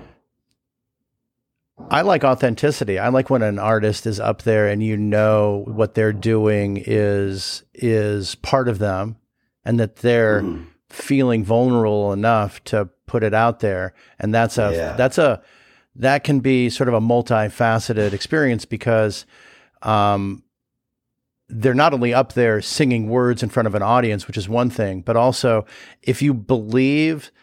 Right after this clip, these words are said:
Speaker 1: that what they're saying is personal enough so that there is a level of vulnerability, like, "Oh, they're talking about this and, and this performer's up there saying that and courageous enough to get up there."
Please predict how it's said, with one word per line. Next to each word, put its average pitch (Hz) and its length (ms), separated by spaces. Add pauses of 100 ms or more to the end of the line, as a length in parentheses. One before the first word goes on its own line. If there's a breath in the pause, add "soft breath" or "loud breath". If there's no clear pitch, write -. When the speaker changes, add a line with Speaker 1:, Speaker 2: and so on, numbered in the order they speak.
(140)
Speaker 1:
that 110 460 (380)
what 120 280
they're 135 160
saying 135 260
is 113 120
personal 123 600
enough 110 320
so 120 240
that 110 360 (360 loud breath)
there 107 300
is 120 300
a 151 40
level 135 320
of 127 120
vulnerability, 135 680
like, 107 240 (140)
"Oh, 117 400 (480 soft breath)
they're 120 260
talking 123 400
about 104 320
this 113 300
and, 101 240 (240 soft breath)
and 113 120
this 120 120
performer's 110 500 (180)
up 131 160
there 113 160
saying 127 580
that 101 360
and 101 180
courageous 117 520
enough 117 180
to 107 80
get 107 160
up 131 200
there." 98 340